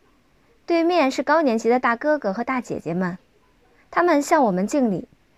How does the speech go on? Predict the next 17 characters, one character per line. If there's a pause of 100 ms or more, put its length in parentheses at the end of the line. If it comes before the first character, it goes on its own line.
(140)
为
我
们
系
上
红
领
巾。 (1000)
然
后 (220)
我
们
一
起
唱
队
歌。